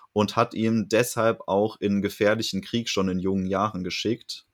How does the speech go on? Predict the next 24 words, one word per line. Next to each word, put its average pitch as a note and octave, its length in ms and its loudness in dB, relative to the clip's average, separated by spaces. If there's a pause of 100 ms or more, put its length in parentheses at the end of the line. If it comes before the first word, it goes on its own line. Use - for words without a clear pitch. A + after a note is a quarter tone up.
(100)
wo G2 180 -2
er F#2+ 120 2
dann F#2+ 300 2
mit F#2+ 260 -4
Eichenlaub G2 580 0
gekrönt G2 480 -2
zurückgekehrt G2 640 -8
ist, F2+ 120 -8
also F#2 180 -6
quasi F2+ 260 -4
seine F#2 260 -4
ersten F#2+ 340 -4
kriegerischen F#2+ 500 -4
Erfolge F#2 420 -2
errungen F#2 460 -4
hat. F#2+ 200 -12 (720)
Und F3 340 -4
ich - 120 -10
finde, G#2 220 2
das - 400 0
zeigt A2 400 2
uns G2 160 -2
eigentlich F#2+ 420 0
schon, A2 460 0